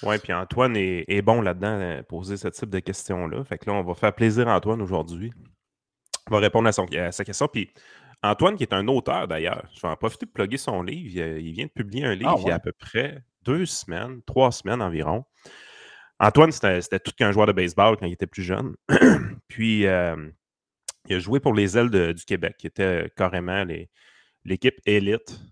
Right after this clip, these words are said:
Speaker 1: euh, de jeunes. Puis là, j'espère que je me trompe pas, c'est dix-sept ans et moins. Euh, ils ont eu, semblerait-il, une saison de rêve, euh,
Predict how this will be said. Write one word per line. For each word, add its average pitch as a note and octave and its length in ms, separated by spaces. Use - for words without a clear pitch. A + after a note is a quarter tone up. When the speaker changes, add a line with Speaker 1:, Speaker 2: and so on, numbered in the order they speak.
Speaker 1:
euh, D#2+ 180
de E2+ 160
jeunes. G2+ 420
Puis E2+ 120
là, A2 100
j'espère G2+ 340
que B2 40
je A#2 60
me G#2 80
trompe F2+ 220
pas, A2+ 120
c'est F2 200
dix-sept - 440
ans G#2+ 60
et G2+ 120
moins. E2 320
Euh, D#2 380
ils D2 140
ont F2 160
eu, G#2 300
semblerait-il, F#2 760
une F#2+ 160
saison F#2+ 400
de F2 60
rêve, F#2 440
euh, E2 100